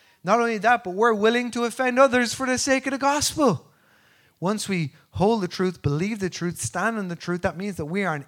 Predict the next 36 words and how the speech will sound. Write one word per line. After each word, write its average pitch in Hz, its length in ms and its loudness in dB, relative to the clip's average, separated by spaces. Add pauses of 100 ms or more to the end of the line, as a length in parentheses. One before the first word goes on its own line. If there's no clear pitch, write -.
(140)
inclusive 240 720 -6
church. - 340 -4
We 254 220 2
are 262 260 10
open 240 320 4
arms, 190 560 -2 (640)
but 185 120 -2
we 180 180 -2
are 185 80 0
absolutely 190 840 -2
exclusive 170 720 -8
when 156 120 -8
it 151 100 -12
comes 170 340 -10
to 160 60 -12
the 156 120 -4
truth 143 360 -10
of 135 200 -8
God's 120 440 -10 (400)
word. 202 320 -4 (260)
What 196 140 -14
does 196 160 -10
that 226 180 2
mean? 165 240 -4
That 202 160 -6
means 247 220 -2
that 190 100 -4
we 202 180 -4
embody 190 640 2
inclusivity. 160 720 -8 (260)
We, 202 200 -4
we, 190 300 -4 (340)
we 190 340 -4 (180)
be 196 180 2
able 202 260 2
to 185 340 -4